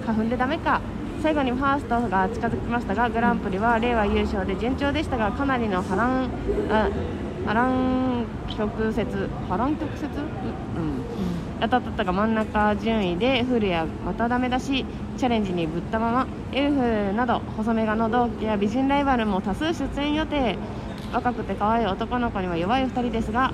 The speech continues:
Speaker 1: 必ず勝ち上がってください。今週は新宿か秋葉原だと予想して、配信、更新待ってます。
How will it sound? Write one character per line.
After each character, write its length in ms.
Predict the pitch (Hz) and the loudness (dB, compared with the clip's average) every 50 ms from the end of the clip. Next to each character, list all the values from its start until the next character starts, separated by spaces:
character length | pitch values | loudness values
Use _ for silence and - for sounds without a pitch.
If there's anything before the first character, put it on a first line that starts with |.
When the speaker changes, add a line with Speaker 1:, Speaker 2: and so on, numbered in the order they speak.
| - - | -2 -4
Speaker 1:
必 80 | 202 | -4
ず 20 | 190 | -2
勝 420 | 190 190 190 190 - - 240 214 | -2 0 -2 -2 -2 -4 -4 -4
ち 100 | - 202 | -2 -2
上 40 | 208 | -2
が 80 | 220 | -2
っ 40 | 226 - | -2 -2
て 100 | 247 247 | -4 -4
く 80 | 262 | -2
だ 80 | 254 269 | -2 -2
さ 140 | - 311 285 | 0 0 -2
い。 100 | 202 - - - - - - - - - - - | -2 -2 -6 -8 -8 -8 -8 -10 -10 -10 -8 -2
今 160 | - 262 254 254 | 0 2 2 2
週 220 | - - 233 247 | 0 -2 -2 0
は 180 | 254 269 269 277 | 2 2 2 2
新 240 | - 277 269 262 | 2 2 2 2
宿 180 | - 262 - - | 0 -2 -4 -2
か 200 | - 277 269 214 | 0 0 0 0
秋 140 | 196 - 240 | 0 -2 -2
葉 140 | 233 254 254 | 0 2 2
原 240 | 262 254 233 208 202 | 4 4 4 2 2
だ 100 | 190 180 | 0 0
と 100 | 185 175 | -2 -2
予 120 | 170 180 | -2 -2
想 200 | 185 208 190 190 | -2 -2 -2 -2
し 80 | 196 - | -2 -2
て、 200 | - 277 277 - - - - - - - - - - - | 0 -2 -2 -2 -4 -6 -8 -8 -8 -8 -10 -8 -6 -2
配 160 | 214 196 208 | -2 -2 -2
信、 320 | - 208 202 202 190 180 - - | 0 0 -2 0 0 -2 -4 -2
更 160 | 226 214 202 202 | -2 -2 -2 -2
新 280 | - 170 165 160 185 | -2 -4 -4 -2 0
待 120 | 226 233 - | 0 -2 -2
っ 60 | - | 0
て 80 | 254 | 0
ま 220 | 262 269 277 277 285 | 0 2 2 0 0
す。 180 | - - - | -2 -4 -8